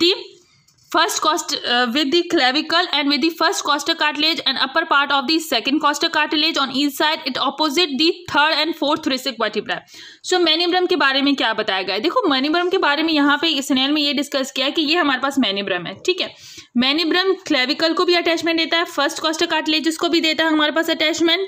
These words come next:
ठीक है, और upper part of the second costal cartilage, यहाँ पे upper part of second costal cartilage attached होगा। यहाँ पे हमारे पास क्या है, first costal cartilage है, यहाँ पे हमारे पास क्या है, facet of the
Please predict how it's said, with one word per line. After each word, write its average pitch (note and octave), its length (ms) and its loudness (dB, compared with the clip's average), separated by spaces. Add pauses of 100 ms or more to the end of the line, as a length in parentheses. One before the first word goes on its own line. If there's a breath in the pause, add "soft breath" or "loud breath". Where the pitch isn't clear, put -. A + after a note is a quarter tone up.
(140)
ठीक D4+ 180 -2
है, F4 140 0 (300 loud breath)
और C#4 100 2
upper G4+ 360 0
part D#4 200 2
of D#4+ 100 2
the F4+ 240 2
second D#4 260 0
costal C#4+ 300 -2
cartilage, G3+ 480 -2
यहाँ A#3 220 2
पे F4+ 160 0
upper D#4+ 420 -2
part D4+ 120 2
of D#4+ 100 -2
second C#4+ 300 -4
costal D4+ 300 -2
cartilage D#4 360 0
attached D#4+ 380 -2
होगा। E4 260 0 (600 loud breath)
यहाँ C4 360 2
पे F#4+ 60 2
हमारे E4 220 2
पास E4 240 0
क्या D#4+ 120 0
है, F4 80 0
first C#4 260 -2
costal D#4+ 340 -2
cartilage D#4 480 0
है, E4 340 0
यहाँ C#4+ 260 2
पे F4+ 60 0
हमारे D#4+ 200 2
पास D#4+ 220 0
क्या D#4+ 120 0
है, F4+ 80 -2
facet C#4+ 320 -2
of C#4 140 0
the F4 200 2